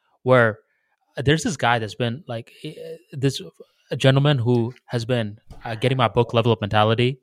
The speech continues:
and turning it into threads. He's, like, I think double my age,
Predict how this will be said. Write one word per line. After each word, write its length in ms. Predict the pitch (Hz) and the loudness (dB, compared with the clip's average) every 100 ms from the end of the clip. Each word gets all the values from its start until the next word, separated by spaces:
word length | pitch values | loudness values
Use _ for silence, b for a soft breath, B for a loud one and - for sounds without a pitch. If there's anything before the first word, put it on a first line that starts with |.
| - | -8
and 80 | 113 | -4
turning 240 | 131 131 | -2 0
it 80 | 123 | -2
into 180 | 107 107 | -6 -10
threads. 460 | - 110 120 143 - _ b b b b | -4 2 2 2 -8 _ b b b b
He's, 260 | - 190 - | -4 -2 4
like, 220 | 262 - - - - | 2 2 -10 -20 -2
I 60 | 143 | 0
think 260 | 214 135 | 2 2
double 240 | 120 117 151 | 2 2 4
my 180 | 117 107 | 2 2
age, 400 | 113 104 - | 0 0 -4